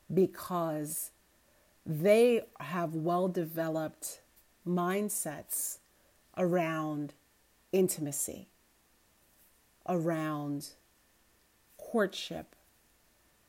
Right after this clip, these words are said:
around developing a relationship. And they are not directly involved in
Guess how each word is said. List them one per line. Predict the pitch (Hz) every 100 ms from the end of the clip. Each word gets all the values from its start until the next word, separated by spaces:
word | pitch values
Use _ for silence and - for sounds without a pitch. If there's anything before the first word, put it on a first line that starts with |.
| _ -
around | 170 170 170 170
developing | 160 202 202 214 190 151
a | 147
relationship. | 147 143 147 - 147 147 - 90 - _ _ _ _ _ _ _ _ _ _ 196
And | 175
they | 175 190
are | 185
not | 175 180 -
directly | 185 180 180 170 160
involved | 156 156 240 226 165 151 151 -
in | -